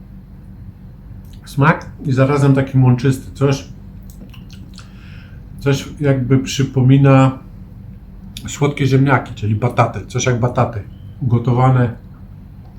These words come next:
ugotowane bataty, ale ugotowane bataty są bardziej, mm, nie są tak suche jak to, to jest bardzo, bardzo suche. Inną nazwę to też ma masło,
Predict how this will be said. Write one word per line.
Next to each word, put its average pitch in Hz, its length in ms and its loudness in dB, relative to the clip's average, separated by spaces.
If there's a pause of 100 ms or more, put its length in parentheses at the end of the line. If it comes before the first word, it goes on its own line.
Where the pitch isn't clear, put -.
(920)
ugotowane 127 540 4
bataty, 147 500 2
ale 135 200 4
ugotowane 135 520 4
bataty 131 400 2
są 127 220 0
bardziej, 131 520 2 (580)
mm, 120 800 2 (1120)
nie 127 220 6
są 131 160 4
tak 147 240 2
suche 139 300 2
jak 127 180 2
to, 113 180 2
to 123 100 0
jest 120 160 4
bardzo, 131 540 0 (680)
bardzo 120 280 -2
suche. 120 440 0 (2000)
Inną 156 220 10
nazwę 151 340 4
to 143 120 2
też 139 220 0
ma 135 100 4
masło, 131 580 4